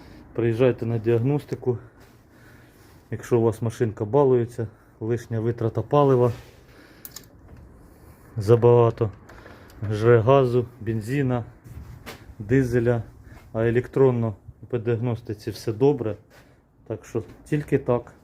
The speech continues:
можна виявити утечку, підсос повітря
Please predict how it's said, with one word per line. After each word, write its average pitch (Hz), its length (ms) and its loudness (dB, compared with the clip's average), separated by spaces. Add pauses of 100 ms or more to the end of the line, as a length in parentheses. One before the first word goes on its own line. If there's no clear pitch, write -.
(280)
можна 117 300 -2
виявити 110 680 0 (3750)
утечку, 123 600 0 (720)
підсос - 400 -2
повітря 117 580 -2